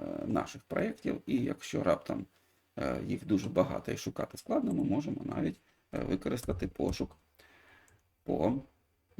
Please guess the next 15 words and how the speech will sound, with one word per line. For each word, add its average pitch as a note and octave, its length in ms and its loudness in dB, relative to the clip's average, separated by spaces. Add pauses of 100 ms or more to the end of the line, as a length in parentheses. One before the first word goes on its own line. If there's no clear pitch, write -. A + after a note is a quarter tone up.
(200)
е, D2+ 180 0
мові F#2+ 300 2
розробки. - 500 -6 (240)
Да? E3+ 120 -2 (100)
І - 140 -2
побачимо, - 560 -6
що - 180 -8 (1200)
кількість F#2+ 440 -2
проєктів C#3 580 0
зменшиться - 580 -2
суттєво. - 400 -12 (1900)
От. - 300 -8 (720)
Ось C4+ 140 4
таким - 320 0
чином. - 300 -8